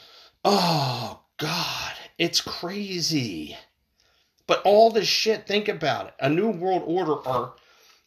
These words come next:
it's a political new world order created by the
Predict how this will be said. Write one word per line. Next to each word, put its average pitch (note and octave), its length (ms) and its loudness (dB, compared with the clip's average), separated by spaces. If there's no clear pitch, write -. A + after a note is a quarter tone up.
it's C#3+ 140 0
a D3 60 0
political F#3 800 0
new F3 240 4
world D#3+ 260 0
order E3 280 2
created D3 640 -2
by B2+ 220 4
the A2 200 -8